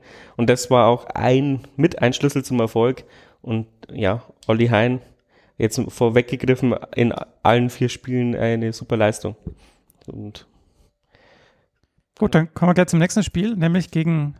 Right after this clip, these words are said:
Speaker 2: oder in Hannover. Es gab keine Veränderung in der Startelf. Ähm, in der einundvierzigsten verschoss dann Grüttner einen Elfmeter, wieder nach einer <laughs> Entscheidung des V A R. Ähm, Hannover dominanter dann und in der sechsundsechzigsten Minute mit dem eins zu null.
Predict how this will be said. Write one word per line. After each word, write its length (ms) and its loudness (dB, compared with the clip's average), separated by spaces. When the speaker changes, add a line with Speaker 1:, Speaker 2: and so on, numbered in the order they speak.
Speaker 2:
oder 160 0
in 240 4
Hannover. 460 4
Es 140 -2
gab 160 -2
keine 200 -2
Veränderung 360 2
in 60 4
der 100 2
Startelf. 580 -4
Ähm, 300 -4
in 80 4
der 80 4
einundvierzigsten 680 2
verschoss 320 0
dann 140 2
Grüttner 580 2
einen 280 -2
Elfmeter, 760 -2
wieder 340 2
nach 160 0
einer 320 2
<laughs> 280 -14
Entscheidung 340 0
des 140 -2
V 180 0
A 40 0
R. 240 -2
Ähm, 320 4
Hannover 360 4
dominanter 600 4
dann 260 2
und 320 0
in 80 4
der 120 4
sechsundsechzigsten 760 0
Minute 220 0
mit 140 0
dem 100 -2
eins 200 -2
zu 100 -4
null. 240 2